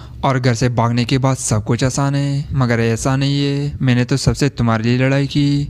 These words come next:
और सबके सामने मैं खड़ा हो गया ताकि मैं तुम्हें हासिल कर सकूं,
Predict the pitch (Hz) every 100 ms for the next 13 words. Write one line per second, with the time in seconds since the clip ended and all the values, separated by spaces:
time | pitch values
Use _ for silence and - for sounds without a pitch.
0 | - - - 139 123 123 127 - 123 120
1 | 127 131 131 113 110 120 127 139 143 143
2 | 143 - 139 123 127 123 131 135 127 120
3 | 107 117 127 120 139 143 143 143